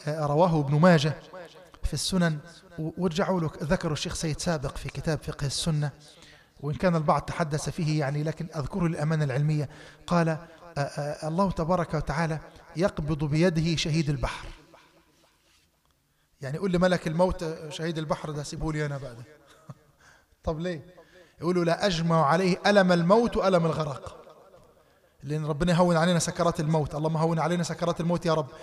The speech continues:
فملك الموت بالنسبة له هو راح يقبض روحه خلاص، ملوش دعوة بموضوع السكرات ده.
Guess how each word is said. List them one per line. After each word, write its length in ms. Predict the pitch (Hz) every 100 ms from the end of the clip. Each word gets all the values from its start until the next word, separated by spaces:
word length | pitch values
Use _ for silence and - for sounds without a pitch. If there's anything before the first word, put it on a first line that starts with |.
| - - -
فملك 540 | - 180 254 370 -
الموت 520 | 269 247 285 269 277 190
بالنسبة 420 | 202 196 156 202
له 100 | 208
هو 100 | 208
راح 160 | 214
يقبض 320 | 226 240 190 180
روحه 180 | 247
خلاص، 560 | 233 277 359 - - - 269 349 - 151
ملوش 200 | 180 180
دعوة 200 | 220 220
بموضوع 220 | 202 220
السكرات 420 | 185 220 247 254
ده. 160 | 214